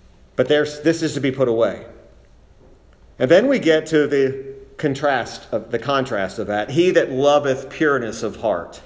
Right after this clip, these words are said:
Now, every believer tonight ought to love and desire pureness of heart. Now, we know what Solomon's not talking about here is talking about naturally pure hearts. We know that man's heart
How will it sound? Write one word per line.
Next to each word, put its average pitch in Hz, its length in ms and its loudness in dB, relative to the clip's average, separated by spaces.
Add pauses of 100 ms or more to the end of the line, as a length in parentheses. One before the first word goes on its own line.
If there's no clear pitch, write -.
(1120)
Now, 131 140 6
every 196 200 6
believer 156 480 2
tonight 120 380 0
ought 131 160 2
to 127 100 2
love 123 800 2
and 127 180 0
desire 113 760 0 (640)
pureness 131 480 0
of 101 100 -4
heart. 98 480 -4 (640)
Now, 131 120 4
we 170 160 2
know 170 260 4
what 127 240 0
Solomon's 139 640 0
not 139 240 0
talking 131 400 2
about 110 320 0
here 120 240 0
is 127 100 -4
talking 127 400 -2
about 120 400 -2
naturally 127 720 -2
pure 117 440 -2
hearts. 110 380 -2
We 143 140 0
know 147 240 4
that 127 160 -2
man's 131 400 -2
heart 120 480 0